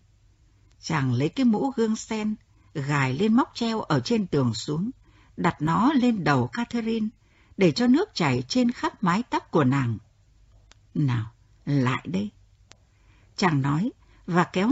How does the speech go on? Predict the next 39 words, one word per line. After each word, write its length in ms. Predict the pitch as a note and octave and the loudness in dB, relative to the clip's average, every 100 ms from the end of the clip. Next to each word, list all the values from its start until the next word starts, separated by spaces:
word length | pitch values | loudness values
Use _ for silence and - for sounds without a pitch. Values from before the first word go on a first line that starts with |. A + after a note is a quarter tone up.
| D#4 | 2
nàng 380 | E3 D3+ B2+ B2 | 2 2 2 2
đến 180 | F#3 | 0
chỗ 120 | A3 A#3 | 0 2
những 200 | C#4+ D#4 | 2 2
tia 220 | B3+ B3 | 0 2
nước 340 | A#3+ D4+ - | 4 2 -2
đang 300 | G3 A#3 A#3 | -4 -4 -4
phun 280 | A3+ - A#3 | -4 -2 -2
ra 240 | - A3 A3 | -2 -6 -6
xối 300 | - A3 E4 | -2 -2 -2
xả. 400 | - C#3 G2+ - _ - _ _ _ _ _ _ _ _ _ _ - _ _ _ _ _ - - - | -4 -4 -6 -10 _ -20 _ _ _ _ _ _ _ _ _ _ -20 _ _ _ _ _ -20 -20 -20
Sau 300 | - G3+ F3+ | -8 -4 -2
đó 360 | E3+ G3 C4 | -2 -2 -2
họ 180 | A#3 D#3 | 0 0
mặc 200 | D3 B2+ - | 0 -2 -2
quần 180 | C#3 A2 | -2 0
áo, 320 | C3+ E3 B3+ - _ _ _ _ | -2 -4 -8 -14 _ _ _ _
trèo 220 | - E3+ | 0 0
lên 220 | E3+ B3+ B3 | 2 2 2
chiếc 220 | D#4+ - | 0 -4
xe 260 | - B3+ | -2 -2
của 200 | A#3+ D3+ | 0 -2
chàng 420 | B2 D#3+ C3+ A#2+ A2+ - _ _ _ - | 0 0 0 0 -2 -12 _ _ _ -4
và 180 | D3+ | -2
lái 340 | C3 D3+ F#3+ D4 G3+ | 0 0 0 -2 0
về 260 | C#3+ A#2+ | 0 0
Maryland. 640 | B2+ G#3 G#3+ G#3+ G#3 G#3 G#3 _ _ _ _ - - _ _ _ - | 0 -2 -2 -4 -4 -8 -10 _ _ _ _ -20 -20 _ _ _ -2
Ở 140 | F#3+ | 0
đây 200 | B3 C4+ | 4 2
họ 220 | A3 F3 | 2 -2
tìm 320 | - F3+ C#3 | 2 2 4
ra 180 | C3+ B3+ | 2 2
một 160 | A#3+ D3 - | 2 2 0
tiệm 160 | C#3 - | -4 0
ăn 240 | B3 A#3 | 2 4
nhỏ 300 | C#3+ B2+ A2+ | 4 2 0
còn 200 | F3 D#3+ | 0 2
mở 220 | C#3+ B2 A#2 | 4 2 2
cửa. 340 | D3+ B2 A#2 | 0 2 -2